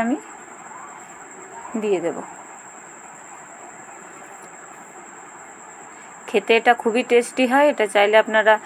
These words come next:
উম, ভাতের সঙ্গেও খেতে পারেন, আবার চায়ের সঙ্গে হলে তো খুবই ভালো হয়, একদম কুরকুরে টাইপের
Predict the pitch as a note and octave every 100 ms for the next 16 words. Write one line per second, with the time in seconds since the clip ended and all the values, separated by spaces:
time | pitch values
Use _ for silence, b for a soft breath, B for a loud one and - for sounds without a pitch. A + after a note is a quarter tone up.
0 | B B B B B - - F#3 G#3 G3
1 | G#3 G#3 G3+ A3 A3 A#3 B3 A#3+ A#3+ B3
2 | C#4 E4+ - B B G3+ G#3 G3+ - -
3 | G#3 G#3 G#3+ A#3+ A#3 A#3 A#3 A3+ A#3 A3
4 | A3 A#3 A3+ A#3 A#3 B3+ D#4 - - -
5 | - - - - - - - - - -
6 | - - F#3+ F#3+ A3+ A3+ A#3+ G#3+ A#3 A3+
7 | A#3 A3+ A#3+